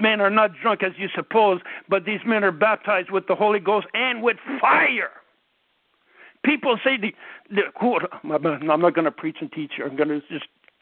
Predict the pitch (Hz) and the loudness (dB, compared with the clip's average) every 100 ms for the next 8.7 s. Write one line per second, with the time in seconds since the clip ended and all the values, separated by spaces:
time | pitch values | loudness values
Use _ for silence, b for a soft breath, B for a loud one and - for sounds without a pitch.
0 | - 175 165 - - 151 - 151 143 120 | -6 -4 -4 -6 -10 -10 -6 0 0 0
1 | - 127 160 139 - 123 170 156 139 165 | -10 -8 -4 -4 -6 -6 0 0 0 0
2 | 151 120 B B 143 - 185 180 165 165 | 0 -2 B B -8 -2 0 2 2 2
3 | 143 139 135 170 165 151 - 143 156 156 | 0 -4 -2 0 0 -4 -2 -2 2 2
4 | 147 139 B B B 147 160 143 139 - | 2 -6 B B B 2 2 2 -2 -2
5 | 170 160 120 _ _ _ b b b b | 0 2 0 _ _ _ b b b b
6 | 196 185 185 185 - B B - 180 - | 2 2 4 2 0 B B 0 0 -2
7 | - 214 - 208 196 180 190 214 190 139 | -2 -2 2 0 2 -2 0 0 0 -4
8 | B B B 190 208 202 226 | B B B -4 2 4 4